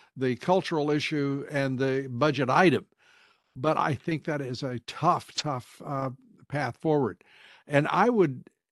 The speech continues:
and I think that there is a moral high ground for the Dems that we have to acknowledge. These are already, uh,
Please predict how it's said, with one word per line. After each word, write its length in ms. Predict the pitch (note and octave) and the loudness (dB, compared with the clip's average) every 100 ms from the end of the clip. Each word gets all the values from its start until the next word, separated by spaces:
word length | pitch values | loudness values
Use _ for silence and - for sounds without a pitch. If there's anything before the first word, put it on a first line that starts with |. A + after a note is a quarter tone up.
| _ | _
and 360 | F3+ F#3 G3 | -8 -2 0
I 100 | F3+ | 0
think 220 | E3+ A#3 G#3 | 0 -2 0
that 120 | F3+ | 0
there 220 | F3+ E3 | 0 -2
is 160 | E3 C#3+ | -4 -2
a 60 | |
moral 400 | C#3 E3 A#3+ G#3+ | 0 0 0 -2
high 260 | C3+ D3 C#3 | -2 0 2
ground 360 | A#2+ B2+ B2+ | 0 -2 -4
for 200 | - C#3 | -2 -2
the 140 | B2+ A#2+ | -2 -2
Dems 340 | A2+ A3 G#3 | -2 -2 -2
that 140 | D3+ C#3+ | -4 -4
we 140 | D3+ | -2
have 280 | C#3+ D#3 D3 | 0 -2 -2
to 300 | D#3 D3+ C#3 | -2 -2 -2
acknowledge. 680 | F3+ E3 A3+ C4 D#3+ - - _ _ - _ | -2 -2 -4 -2 -4 -6 -20 _ _ -20 _
These 300 | F3 B3+ G#3+ | 6 6 6
are 160 | G#3+ F#3+ | 2 4
already, 800 | F#3+ G3 F3+ F3 E3+ A2 G2+ - _ _ _ _ | 4 6 4 4 4 2 -4 -16 _ _ _ _
uh, 240 | - D3 | -6 -4